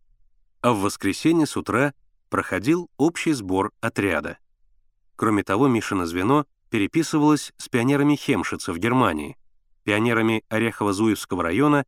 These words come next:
и с краснофлотцами. А ведь надо было еще раза два-три в неделю побывать на катке. Ребята приходили на каток вечером, торопливо переодевались на тесных скамейках –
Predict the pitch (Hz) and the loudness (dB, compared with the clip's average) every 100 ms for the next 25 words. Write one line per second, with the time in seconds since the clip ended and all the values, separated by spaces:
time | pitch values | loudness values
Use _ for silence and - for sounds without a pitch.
0 | _ _ _ - 160 - 135 151 147 127 | _ _ _ -4 -4 -2 -2 0 0 0
1 | 87 - 85 78 _ _ _ _ _ _ | -2 -4 -8 -8 _ _ _ _ _ _
2 | _ - 104 104 135 160 147 131 127 117 | _ -4 -2 0 0 2 4 4 4 2
3 | - 104 117 104 98 113 107 98 87 87 | 0 0 2 0 2 2 2 -2 -2 -2
4 | 110 139 127 - _ _ 117 110 104 107 | 0 0 -2 -6 _ _ -2 0 2 2
5 | 120 - 127 - 95 73 - _ _ _ | -2 -4 -6 -4 -6 -6 -10 _ _ _
6 | _ - 95 95 175 170 143 - 101 147 | _ -6 -4 0 0 -2 -2 -2 0 2
7 | 147 120 101 135 - 107 107 - 85 73 | 2 2 0 -2 -2 -2 -2 -2 -6 -6
8 | - _ _ _ _ _ - 110 107 180 | -12 _ _ _ _ _ -6 -4 -2 -2
9 | 196 - 110 98 110 139 131 - 104 117 | 0 0 0 0 0 0 0 -2 -4 -4
10 | 95 98 - - 92 147 156 147 - | -4 -6 -6 -6 0 0 0 -2 -4